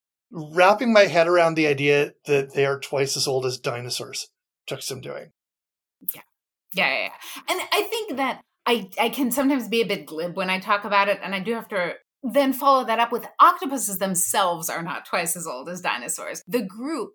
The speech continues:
Speaker 2: cephalopods is twice as old as dinosaurs, and it is amazing, and it's absolutely worth taking time to wrap your head around. But we can also remember that those ancient representatives looked very little like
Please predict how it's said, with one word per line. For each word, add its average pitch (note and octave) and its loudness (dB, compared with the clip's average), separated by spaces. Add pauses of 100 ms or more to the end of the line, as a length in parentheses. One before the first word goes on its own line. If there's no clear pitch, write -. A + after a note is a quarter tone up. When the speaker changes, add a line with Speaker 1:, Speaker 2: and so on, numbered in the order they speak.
(100)
Speaker 2:
cephalopods F#3 -4 (120)
is F#3 -4
twice D#3+ -2
as D#3+ -10
old - -8
as - -12
dinosaurs, - -8
and A3 -4
it A#3 -6
is B3+ 4
amazing, F#3 -4
and E3+ -4
it's - -6
absolutely F3+ -2
worth E3+ -8
taking D#3+ -10
time D#3+ -6
to D3 -10
wrap - -6
your - -14
head B3+ -4
around. E3 -6 (100)
But G3 2
we G#3 -2
can G#3+ -6
also G#3+ -4
remember F3+ -6
that E3+ -10
those F#3 -4
ancient F3+ -8
representatives D#3 -8 (260)
looked F#3+ -6 (240)
very A3 0
little F3+ 0
like D#3 -4